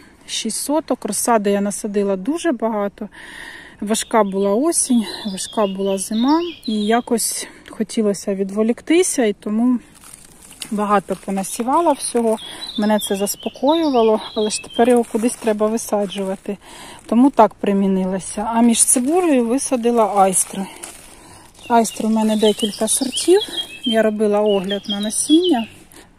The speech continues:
Тут айстра Брунхільдзе, якщо я правильно написала на цьому. Між цибулею, між рядками.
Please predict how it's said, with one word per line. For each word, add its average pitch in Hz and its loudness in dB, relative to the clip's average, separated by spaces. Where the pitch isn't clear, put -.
Тут 247 0
айстра 220 2
Брунхільдзе, 214 2
якщо 277 -2
я 247 2
правильно 226 -4
написала 220 -6
на 214 -6
цьому. 220 -4
Між 269 6
цибулею, 208 -2
між 202 -6
рядками. 185 -8